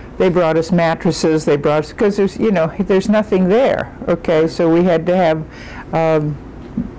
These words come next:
mosquito netting, mattresses, so forth. And they also brought food. But they stopped that when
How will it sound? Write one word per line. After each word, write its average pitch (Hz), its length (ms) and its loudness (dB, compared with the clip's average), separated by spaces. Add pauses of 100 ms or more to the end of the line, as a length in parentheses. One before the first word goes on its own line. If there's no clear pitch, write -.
(640)
mosquito 185 400 2
netting, 170 680 2 (680)
mattresses, 160 640 0
so 156 180 0
forth. 143 400 0 (320)
And 180 200 2
they 160 100 2
also 156 320 0
brought 151 340 0
food. 202 520 2 (760)
But 170 280 0 (680)
they 143 140 2
stopped 180 500 -2
that 156 360 2 (1300)
when 160 440 0